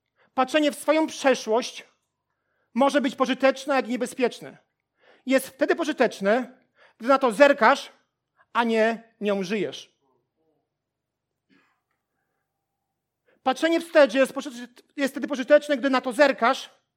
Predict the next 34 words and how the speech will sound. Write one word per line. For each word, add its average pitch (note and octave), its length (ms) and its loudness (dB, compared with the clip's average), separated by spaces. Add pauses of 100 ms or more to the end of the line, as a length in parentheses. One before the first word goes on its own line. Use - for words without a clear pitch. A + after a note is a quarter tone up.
(340)
od C4 160 -2
czasu C#4+ 220 -4
do C#4+ 100 -6
czasu, C4+ 420 -2 (160)
a B3 100 -4
nie B3 160 -2
tylko B3 220 -4
na A#3+ 80 -2
tym A#3+ 120 -8
się A3 80 -10
koncentrujesz. G#3+ 640 -10 (1120)
Tak D#4+ 140 -2
samo F4 180 -4
z - 80 -14
przeszłością. C4 640 -6 (680)
Bóg D#4+ 220 0
daje D#4+ 180 2
nam D4 120 2
pewne C#4+ 320 2
okresy, C#4+ 420 2
sezony C4 560 0 (220)
po D4 140 4
to, D4+ 100 2
aby C4+ 140 0
też, C#4 300 4 (880)
abyśmy A3+ 280 -2
mogli C4+ 220 0
z - 60 -18
tego C4 180 0
odebrać A#3 300 -2
naukę A3+ 520 0 (380)
i B3+ 100 -4
w - 20 -20
przyszłości C4+ 920 -4